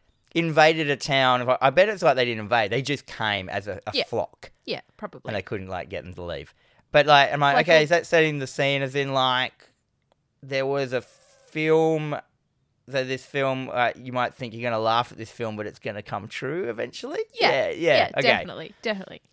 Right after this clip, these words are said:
Speaker 1: Um, we, so we cut to an Air Force base, and this is old school, four to three, gritty film grain. This film, just imagine every scene has bad audio.
Speaker 2: Yeah.
Speaker 1: And when it doesn't,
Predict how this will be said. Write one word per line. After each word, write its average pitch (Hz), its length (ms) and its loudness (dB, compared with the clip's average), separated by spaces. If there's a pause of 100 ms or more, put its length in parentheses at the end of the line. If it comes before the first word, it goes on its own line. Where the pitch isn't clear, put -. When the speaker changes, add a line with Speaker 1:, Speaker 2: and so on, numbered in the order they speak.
(340)
Speaker 1:
Um, 143 580 6
we, 160 140 0
so 180 120 2
we 170 60 4
cut 170 240 8
to 170 180 2
an 147 180 0
Air 120 220 4
Force 95 300 -6
base, 82 400 -8
and 147 140 -4
this 202 120 -4
is 147 140 0
old 127 400 8
school, 123 640 2
four 156 300 4
to 147 120 2
three, 117 540 0
gritty 131 500 -2
film 113 380 -4
grain. 110 500 -2 (400)
This 143 140 -10
film, 156 260 2
just 170 140 -14
imagine 165 300 0
every 147 220 2
scene 135 360 0
has 110 180 -2 (200)
bad 143 600 6 (200)
audio. 165 560 4 (160)
Speaker 2:
Yeah. 208 240 -4 (560)
Speaker 1:
And 127 180 2
when 139 140 2
it 139 100 -2
doesn't, 156 380 2